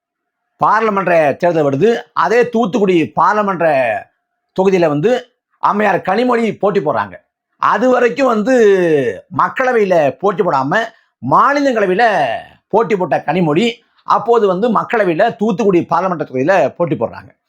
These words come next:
போட்டி போடுறப்ப கனிமொழிக்கு வாக்கு கேட்கிறப்ப தி மு க காரங்க இறந்து போன தங்கை ஸ்னோலின், அந்த தூத்துக்குடி துப்பாக்கி சூட்ல இறந்து போன தங்கச்சி ஸ்னோலினோட உருவப்படத்தை காமிச்சு,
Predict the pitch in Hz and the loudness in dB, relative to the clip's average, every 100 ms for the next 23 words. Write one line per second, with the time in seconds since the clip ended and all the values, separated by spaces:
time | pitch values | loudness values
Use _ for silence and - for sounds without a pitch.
0 | _ _ _ - 214 226 254 208 175 - | _ _ _ 2 2 2 -2 0 0 0
1 | 139 151 - _ _ 196 202 269 285 269 | 0 -2 -4 _ _ -4 0 2 2 0
2 | 185 202 151 117 180 240 - 190 - 175 | 0 -2 -2 0 0 2 0 -2 0 0
3 | 165 143 - 131 147 - _ _ 226 269 | 0 -2 0 0 0 -4 _ _ 0 2
4 | 247 214 170 156 120 110 123 113 _ _ | 2 0 0 -2 0 0 0 -4 _ _
5 | _ _ _ 117 208 269 277 240 208 233 | _ _ _ 0 2 2 2 2 2 0
6 | 214 151 107 160 175 165 - 180 202 170 | 0 -2 -2 -4 0 0 0 0 0 -2
7 | - _ _ _ _ _ _ _ - 190 | -8 _ _ _ _ _ _ _ -4 -2
8 | 208 190 160 127 120 _ 208 254 - 233 | 0 2 2 0 -2 _ 0 0 0 0
9 | 208 151 233 233 196 185 208 180 185 180 | 0 -2 0 -2 -2 0 0 0 0 0
10 | 196 180 165 135 - 170 180 156 139 214 | 0 -2 -4 -6 -4 -2 -2 0 0 0
11 | 220 _ _ - 202 254 208 180 147 - | -2 _ _ 0 2 4 2 -2 -4 -2
12 | 170 202 147 135 139 156 143 | -2 -2 -4 -2 0 0 -2